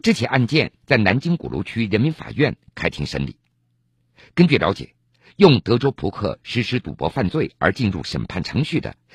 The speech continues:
在全江苏省还是首例。那是在今年三月份，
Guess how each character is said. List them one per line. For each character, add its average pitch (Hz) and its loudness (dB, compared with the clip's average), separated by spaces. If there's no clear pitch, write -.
在 143 4
全 - -4
江 160 0
苏 185 -8
省 - -10
还 - 0
是 - -4
首 62 -8
例。 110 -4
那 208 8
是 180 -2
在 151 4
今 185 2
年 110 4
三 170 0
月 - -2
份， - -16